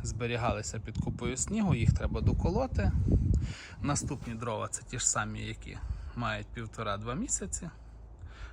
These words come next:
але зберігалися під навісом поколоті. Наступні — це дрова, які сохли орієнтовно два роки. І ті, якими опалюю зараз,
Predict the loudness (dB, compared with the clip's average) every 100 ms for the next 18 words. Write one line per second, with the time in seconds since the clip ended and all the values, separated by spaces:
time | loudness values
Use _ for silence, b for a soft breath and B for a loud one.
0 | B 0 2 0 -6 -10 -10 -6 -4 -2
1 | -2 -4 -6 -8 -8 -8 -6 -4 -4 -4
2 | -4 -4 -4 -4 -6 -10 -12 -14 B B
3 | B B B B -4 -2 -2 -2 -6 -8
4 | -8 -6 -4 -2 -2 -2 -4 -6 -8 -12
5 | -14 B B B B -20 -20 B B B
6 | B -12 -4 -2 -2 -2 -4 -4 -4 -4
7 | -6 -6 -6 -2 0 2 0 -2 -8 -8
8 | -12 -18 -20 -16 B B B -10 -6 -6
9 | -6 -2 4 4 4 -2 -4 -4 -2 -2
10 | -2 -6 -4 -2 -2 -4 -8